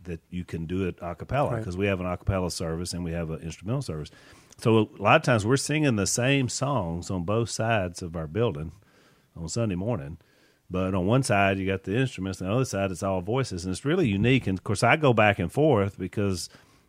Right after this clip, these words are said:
Speaker 1: I preach sometimes in both services. So I find it fascinating and enjoy both
Speaker 2: Mm-hmm.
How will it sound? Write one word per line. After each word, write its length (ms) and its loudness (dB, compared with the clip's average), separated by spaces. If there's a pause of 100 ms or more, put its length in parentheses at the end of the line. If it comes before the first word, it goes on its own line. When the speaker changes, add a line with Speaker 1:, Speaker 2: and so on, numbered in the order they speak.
(140)
Speaker 1:
I 140 0
preach 360 4
sometimes 560 -4
in 60 -4
both 260 -2
services. 560 -6
So 240 -4 (340)
I 100 -2
find 280 0
it 80 -6
fascinating 680 -4
and 220 0
enjoy 380 2
both 560 0
Speaker 2:
Mm-hmm. 220 -12